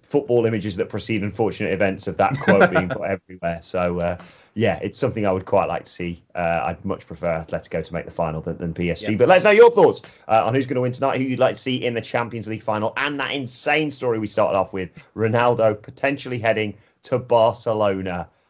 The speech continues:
Speaker 1: I just can't picture him in a shirt, Barcelona shirt. He's probably gonna be at Juve next season, but still, it's fun to speculate, isn't it? Let us know your thoughts in the comment section below. Don't forget to like, share, and subscribe.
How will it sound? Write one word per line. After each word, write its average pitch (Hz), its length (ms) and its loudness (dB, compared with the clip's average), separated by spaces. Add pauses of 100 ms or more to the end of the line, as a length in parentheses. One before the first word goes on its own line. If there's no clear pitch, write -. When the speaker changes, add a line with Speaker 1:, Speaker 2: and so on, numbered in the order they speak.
(140)
Speaker 1:
I - 180 -12
just 135 220 -6
can't 95 180 0
picture 98 240 -6
him 92 80 -6
in 92 60 -6
a 92 100 -6
shirt, 113 460 2 (280)
Barcelona 107 420 0
shirt. 123 120 -4
He's 151 100 -2
probably 143 200 6
gonna 90 120 -4
be 90 100 -2
at 90 40 -6
Juve 107 300 -2
next - 180 -6
season, 135 280 -6
but 120 120 -2
still, 98 260 0 (220)
it's 123 180 -2
fun 135 200 2
to 104 100 -6
speculate, 85 520 -6
isn't 95 120 -6
it? 80 80 -4
Let 107 120 4
us 104 60 -2
know 113 100 2
your 98 180 0
thoughts 101 260 -2
in 127 160 2
the 110 80 -4
comment 127 320 0
section 117 320 -2
below. 120 160 4
Don't 107 140 2
forget 95 160 -6
to 95 100 -8
like, 101 220 -2
share, 101 280 -4
and 92 160 -6
subscribe. 110 520 -2